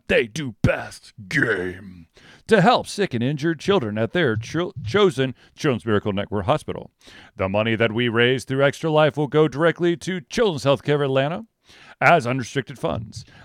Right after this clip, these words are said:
This means that the hospital decides where and how to spend the money to ensure the dollars we raise make the biggest impact in the lives of the kids they treat. So if you have the capacity to donate, please go to extra dash life dot org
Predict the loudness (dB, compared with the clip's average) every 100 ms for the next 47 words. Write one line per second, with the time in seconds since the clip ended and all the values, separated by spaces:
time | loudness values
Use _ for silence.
0 | -4 -4 0 -2 0 0 0 2 4 4
1 | 4 -2 0 2 2 2 0 2 2 -2
2 | -4 -2 0 4 4 4 0 -6 -10 -8
3 | -6 -4 -2 0 0 -4 -6 -6 -6 -2
4 | -2 -2 -6 -14 _ _ _ _ _ _
5 | _ _ 4 6 6 2 -4 -8 -4 2
6 | 2 2 0 -4 -20 -4 -2 -2 -2 0
7 | 0 0 0 2 2 2 0 4 6 6
8 | 6 2 -2 -6 2 2 2 -2 -2 -2
9 | -4 -8 -8 -14 _ _ -20 -20 _ 2
10 | 4 4 0 -2 -2 0 6 6 6 0
11 | -4 2 4 2 -2 -4 0 0 0 -2
12 | -6 -4 -4 -2 2 2 2 -4 -4 0
13 | -2 -2 -6 -2 0 0 -2 0 0 2
14 | 2 2 4 2 2